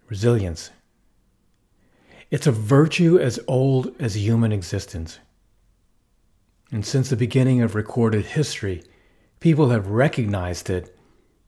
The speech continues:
as essential to human flourishing. For at least three thousand years, people have been thinking and learning about how we become resilient,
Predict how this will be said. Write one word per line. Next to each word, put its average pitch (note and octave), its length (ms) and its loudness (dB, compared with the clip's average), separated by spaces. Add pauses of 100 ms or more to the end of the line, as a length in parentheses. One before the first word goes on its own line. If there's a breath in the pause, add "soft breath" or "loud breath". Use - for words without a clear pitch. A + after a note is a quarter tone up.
(320)
as G#2+ 160 -8
essential A#2 600 -2
to G#2+ 120 -6
human G2 380 -2
flourishing. F2 640 -8 (1500 soft breath)
For D3 140 -2
at C#3+ 100 2
least E3 220 6
three E3+ 240 8
thousand D3 560 4
years, A2+ 640 0
people D3+ 360 2
have C3 100 0
been A2 180 -2
thinking F3 720 4
and A2+ 300 -2
learning C3+ 320 2
about A#2 180 -2
how C#3+ 240 -4
we C#3+ 160 2
become C3+ 800 -2 (220 loud breath)
resilient, G2 640 -2